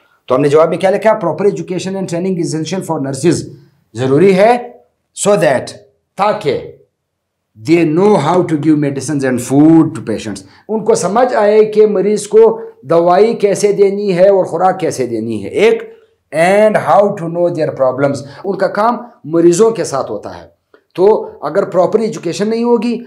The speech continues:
अगर proper training नहीं होगी, तो नहीं पता चल सकेगा कि किस time कौन सी दवा देनी है, एक,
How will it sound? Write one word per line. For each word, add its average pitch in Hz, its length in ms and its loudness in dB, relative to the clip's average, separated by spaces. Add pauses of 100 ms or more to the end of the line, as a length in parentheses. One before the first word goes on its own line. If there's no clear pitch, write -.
(220)
अगर 165 200 2
proper 165 420 0
training 165 360 0
नहीं 233 140 2
होगी, 226 320 2 (260)
तो 214 80 2
नहीं 269 140 4
पता 202 180 0
चल 185 180 -4
सकेगा 170 420 -4
कि 175 160 -6
किस 208 360 -4
time 196 300 -2
कौन 202 280 2
सी 180 120 -4
दवा 165 260 2
देनी 127 260 -4
है, 120 120 -4
एक, 220 460 -2